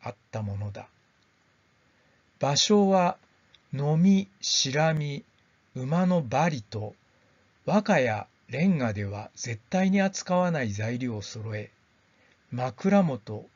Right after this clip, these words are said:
と表現し、馬の尿の飛沫を浴びたかのごとく読んでいるのです。冬季に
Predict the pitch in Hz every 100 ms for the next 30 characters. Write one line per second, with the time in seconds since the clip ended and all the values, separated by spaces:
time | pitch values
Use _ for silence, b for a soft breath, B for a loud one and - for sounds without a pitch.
0 | _ - 151 - 151 151 151 123 - 117
1 | 110 - b b b 131 160 196 196 151
2 | 170 185 135 101 - - 151 190 - 190
3 | 180 - 117 185 220 196 175 127 104 107
4 | 107 - 110 120 _ _ - 139 147 113
5 | 104 110 95 104 123 - - - _ _
6 | _ _ _ _ _ _ _ _ _ _
7 | _ _ _ _ _ _ _ _ _ _
8 | - 247 233 - 139 107 101